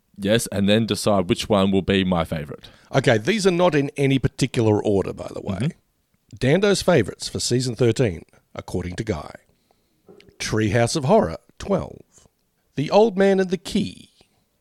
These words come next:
Speaker 2: The Frying Game. I Am Furious, brackets, yellow. And A Hunker Hunker Burns in Love.
Speaker 1: Okay.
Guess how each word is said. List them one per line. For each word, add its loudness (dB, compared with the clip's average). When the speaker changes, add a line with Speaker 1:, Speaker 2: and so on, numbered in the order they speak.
Speaker 2:
The -6
Frying -2
Game. -14
I -2
Am -2
Furious, -2
brackets, -6
yellow. -4
And -6
A -6
Hunker 0
Hunker 0
Burns 4
in 2
Love. -6
Speaker 1:
Okay. -4